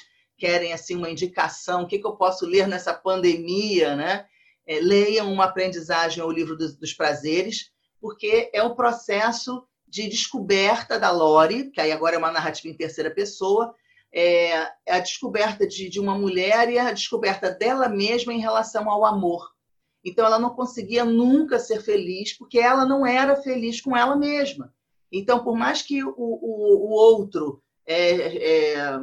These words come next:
chamasse a atenção dela e ela se apaixonasse no primeiro momento, ela se sentia tão infeliz naquela relação que os, os relacionamentos não duravam muito, né? Até que ela conhece Ulisses,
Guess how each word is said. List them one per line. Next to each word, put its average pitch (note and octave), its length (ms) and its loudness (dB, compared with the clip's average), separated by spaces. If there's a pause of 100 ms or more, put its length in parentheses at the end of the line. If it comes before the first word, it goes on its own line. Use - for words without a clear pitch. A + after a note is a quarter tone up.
(120)
chamasse A3+ 500 2
a A3+ 60 4
atenção G3+ 500 -4
dela F#3 260 2
e F#3 60 2
ela F3+ 160 2
se F#3 100 -6
apaixonasse F#3 760 -2
no G#3 120 -10
primeiro F3+ 300 -6
momento, F3 680 -4 (320)
ela B3 200 2
se C4+ 120 -8
sentia B3 380 -4
tão D4+ 220 -6
infeliz C4+ 720 -2
naquela G3+ 420 -2
relação F#3+ 760 -2 (260)
que C#4+ 160 -2
os, D#4 320 -6
os C4 180 -4
relacionamentos B3+ 800 -2
não B3+ 140 -2
duravam A#3+ 440 0
muito, G#3 440 -8 (280)
né? G3 220 0 (300)
Até C#4+ 300 0
que D4 100 -6
ela C4 160 0
conhece A3 480 -4
Ulisses, C4 800 -4